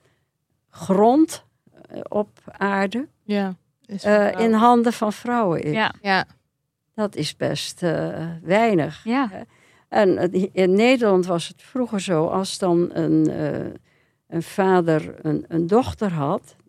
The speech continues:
Speaker 1: dan kon zij niet de boerderij erven, maar dan kwam die op de naam van haar man te
Speaker 3: Ja.
Speaker 1: staan.
Speaker 3: Dus dan was het weer trouwen en dan ging het weer door naar die man. Ja.
Speaker 1: Ja, ja.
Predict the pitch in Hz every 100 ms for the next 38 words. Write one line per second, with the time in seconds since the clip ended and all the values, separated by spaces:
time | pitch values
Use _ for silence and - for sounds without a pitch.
0 | _ - - 185 185 - 208 196 175 185
1 | 185 233 262 - - _ _ _ _ _
2 | _ - 190 185 190 175 190 226 233 -
3 | 175 156 156 - 214 302 - _ _ _
4 | _ _ _ _ _ _ _ _ - 202
5 | 180 214 214 - 208 185 185 185 - 190
6 | 170 151 170 190 185 196 208 233 190 240
7 | 233 - 147 143 160 165 226 214 208 202
8 | - - 254 247 240 202 196 208 196 190
9 | 208 214 196 196 185 175 175 202 180 180
10 | - _ - 196 -